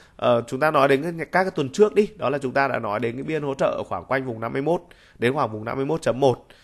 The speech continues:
Đó, ví dụ tuần từ ngày hai mươi hai đến ngày hai mươi sáu các anh chị là chúng ta có cái biên hỗ trợ đó.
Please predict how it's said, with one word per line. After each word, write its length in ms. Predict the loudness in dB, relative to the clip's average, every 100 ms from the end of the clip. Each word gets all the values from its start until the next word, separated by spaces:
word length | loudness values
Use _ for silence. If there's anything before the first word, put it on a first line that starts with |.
| -20 _
Đó, 360 | 2 6 6 2
ví 100 | -2
dụ 140 | -2 0
tuần 300 | 0 0 2
từ 140 | 0
ngày 340 | 2 2 2 0
hai 420 | 2 2 0 -4
mươi 220 | -6 -6
hai 280 | 0 0 2
đến 120 | 0
ngày 160 | -2 0
hai 120 | -2
mươi 100 | 0
sáu 240 | 2 2
các 60 | 0
anh 80 | -4
chị 160 | -8
là 100 | -8
chúng 160 | -10 -4
ta 140 | -4
có 220 | -2 -2 -2
cái 80 |
biên 180 | -2 -2
hỗ 100 | -4
trợ 180 | -6 -4
đó. 220 | 0 -2